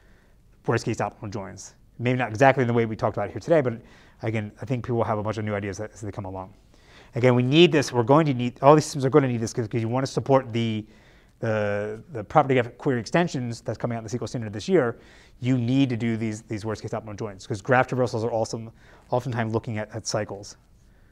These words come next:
um, in, in the data set. And so if this is true, if my prediction is true that all these systems now support worst case optimal joins, relational data systems, systems support worst case optimal joins,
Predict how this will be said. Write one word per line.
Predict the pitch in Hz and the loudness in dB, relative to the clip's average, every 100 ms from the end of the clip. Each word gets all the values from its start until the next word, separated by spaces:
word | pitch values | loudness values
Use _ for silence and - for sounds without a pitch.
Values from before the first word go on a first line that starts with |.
| - - _ | -20 -20 _
um, | 107 101 98 101 117 - - - | -10 -8 -8 -12 -18 -20 -20 -16
in, | - 135 | -14 -10
in | 113 | -8
the | |
data | 107 101 | -4 -6
set. | 92 - - _ - - _ - _ _ - - - | -6 -14 -18 _ -20 -20 _ -20 _ _ -20 -20 -16
And | 117 | 0
so | 156 117 - - _ | 2 2 -4 -20 _
if | - 196 202 | 0 0 2
this | 175 160 | 0 0
is | 143 | -8
true, | - - 156 113 | -2 2 2 2
if | 117 123 | -4 -2
my | 151 | 0
prediction | 170 175 175 | 0 -2 -4
is | 160 | -6
true | - 143 135 | -4 -4 -2
that | 120 110 - - _ _ | -4 -6 -10 -20 _ _
all | 139 135 151 | 6 8 8
these | 151 | 4
systems | - 156 147 | 2 0 -2
now | 120 139 | -2 0
support | 131 - - 139 | 0 0 4 4
worst | 113 123 120 | 4 0 2
case | 135 120 | -2 -2
optimal | 113 110 104 | -4 -6 4
joins, | 214 156 113 120 - _ - | 6 6 0 -10 -16 _ 2
relational | 160 160 | 4 4
data | 127 | 0
systems, | 104 120 104 110 - 110 131 - - | -2 -6 -6 -10 -10 -10 -12 -20 -10
systems | 123 123 117 _ - | -8 -8 -10 _ -20
support | - 113 135 | -12 -2 0
worst | 120 120 | 0 -2
case | 123 | -2
optimal | 123 120 | -4 -4
joins, | 113 107 104 | -6 -6 -8